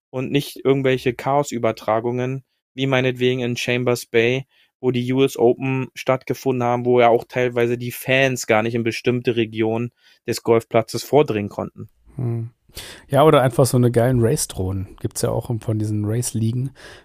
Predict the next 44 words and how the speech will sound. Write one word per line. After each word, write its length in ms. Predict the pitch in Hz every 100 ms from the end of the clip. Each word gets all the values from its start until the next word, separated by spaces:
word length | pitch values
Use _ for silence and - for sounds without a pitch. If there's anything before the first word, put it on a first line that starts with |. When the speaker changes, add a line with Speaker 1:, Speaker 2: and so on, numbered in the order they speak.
| -
Speaker 2:
die 80 | -
dann 80 | 120
einfach 140 | 120
Speaker 1:
Ja. 40 | 127
Speaker 2:
so 100 | 127
einmal 260 | 123 139 147
über 140 | 127
den 100 | 120
Platz 300 | - 123 -
ballern, 560 | - 117 127 131 143 135
wirklich 240 | 127 113
in 60 | 127
so 80 |
einem 60 | 120
Affenzahn. 720 | 131 - 131 - - 110 127
Also 260 | 120 113 110 - - -
ich 80 | -
hab 80 | -
mal 60 |
für 160 | 110 110
eine, 180 | 104 98
für 140 | -
eine, 260 | 98 95 95
äh, 340 | 98 95 -
ein-, 120 | 104
eine 200 | - 107
Produktion 540 | 107 107 104 - 120 113
da 140 | 104
so 100 | 107
geile 240 | 117 104 113
Race-Drohnen 500 | 107 139 - 101 110
gehabt. 320 | 110 127 -
Das 160 | - -
ist 100 | 147
schon 200 | 151 135
geile 260 | - -
Bilder. 360 | 143 151 208 110
Dann 200 | 104 -
kannst 260 | - 135 143
du 40 |
mal 140 | 127
wirklich 220 | 135 - 123
so 160 | 160
in 220 | 135 127